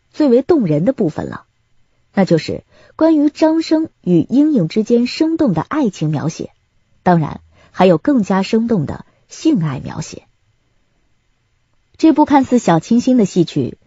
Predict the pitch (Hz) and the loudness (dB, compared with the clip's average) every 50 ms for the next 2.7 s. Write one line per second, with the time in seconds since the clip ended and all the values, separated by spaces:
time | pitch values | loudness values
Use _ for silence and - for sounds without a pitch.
0 | _ _ _ - 208 220 269 - 285 294 - - 160 156 151 156 202 - - 277 | _ _ _ 0 2 2 4 4 2 0 0 0 0 0 2 0 0 2 2 2
1 | 285 254 170 139 147 196 220 180 143 120 - - - _ _ - 294 269 - 170 | 2 2 0 0 0 0 0 0 -2 -4 -8 -12 -18 _ _ 0 0 2 2 0
2 | - - - 175 - - - - - - - - - - | -2 -2 -4 -2 -2 -2 -4 -4 -8 -10 -8 -6 -6 -8